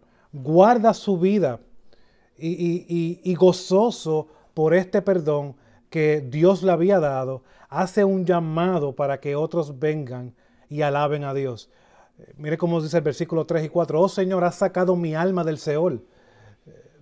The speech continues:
me has guardado con vida para que no descienda al sepulcro. Canten alabanza". Y no se está dirigiendo a él, está ya haciendo un llamado a otro.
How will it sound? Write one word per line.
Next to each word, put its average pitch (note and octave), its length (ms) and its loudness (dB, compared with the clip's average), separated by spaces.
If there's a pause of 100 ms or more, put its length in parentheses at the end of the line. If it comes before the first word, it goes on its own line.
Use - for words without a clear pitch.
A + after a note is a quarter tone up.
me D3+ 120 -2
has E3+ 120 0
guardado F3+ 540 4
con D#3 240 -2
vida F3 300 2
para C#3+ 240 0
que C#3+ 120 -6
no D3+ 120 -6
descienda E3 460 -4
al D#3 60 -8
sepulcro. D3 600 -8 (440)
Canten F3 680 0
alabanza". D3 560 -4
Y C#3+ 40 -8
no E3 80 -6
se F3 60 -4
está F3 140 -2
dirigiendo D#3+ 380 -2
a E3 40 4
él, E3+ 80 2
está D3 160 -6
ya E3 120 -2
haciendo D#3+ 280 -6
un D3 60 -10
llamado D#3 280 -2
a C#3 80 0
otro. D#3 300 -4